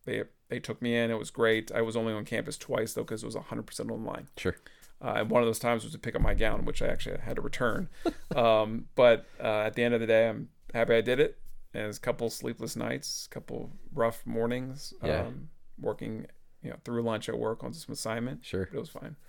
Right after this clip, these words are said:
Speaker 2: Oh, congratulations.
Speaker 1: Thank you.
Speaker 2: Are you a guy that sets goals then? I, I'm just listening to your stories today, and I'm thinking to myself, are you driven by setting a target and getting after it?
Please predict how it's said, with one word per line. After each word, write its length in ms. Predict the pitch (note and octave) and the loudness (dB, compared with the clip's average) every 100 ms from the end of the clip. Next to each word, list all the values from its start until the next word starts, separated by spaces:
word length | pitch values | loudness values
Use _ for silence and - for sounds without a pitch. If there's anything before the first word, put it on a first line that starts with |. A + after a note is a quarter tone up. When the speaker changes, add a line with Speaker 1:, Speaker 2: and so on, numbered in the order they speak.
| - - | -14 0
Speaker 2:
Oh, 100 | - | 0
congratulations. 760 | - F#2+ G2+ A#2 D#3 - C#2 | 4 4 4 2 0 -2 -6
Speaker 1:
Thank 220 | A#2+ C3+ - | -2 -2 -2
you. 80 | - | 0
Speaker 2:
Are 80 | G#2 | 2
you 180 | A2+ A#2 | 6 6
a 40 | |
guy 240 | F2+ G2 A#2 | 6 6 6
that 180 | F#2 - | 2 2
sets 240 | A2 - | 0 2
goals 320 | F#2 A2 A#2+ | 2 2 4
then? 180 | B2 A#2 | 2 4
I, 120 | F2 | 4
I'm 280 | D#2 F#2 F#2 | 2 0 0
just 160 | E2+ G2+ | 0 -2
listening 260 | F2+ F#2+ | 0 0
to 60 | F2 | 0
your 100 | D#2 | 0
stories 400 | - F#2+ E2+ - | 0 0 0 -2
today, 240 | - E2 | -4 -2
and 80 | D#2 | 0
I'm 120 | D2+ | -2
thinking 240 | - E2 E2 | -4 -4 -2
to 60 | |
myself, 540 | D#2 D2 E2+ D2 - - | -2 0 2 0 0 -2
are 40 | F#2+ | 0
you 100 | F2 | 0
driven 440 | F2 F2+ F#2 F2+ | 4 4 6 4
by 420 | F2 D#2+ D#2+ D#2 - | 6 8 8 4 -4
setting 400 | - - F#2+ F#2 | -6 0 2 2
a 60 | D#2+ | 0
target 480 | - F#2 F2 G2 - | 0 2 2 0 -2
and 120 | D#2+ | -6
getting 200 | E2 D#2 | -2 0
after 320 | D#2+ F2 A2 G#2 | 0 0 2 2
it? 160 | G#2+ | 0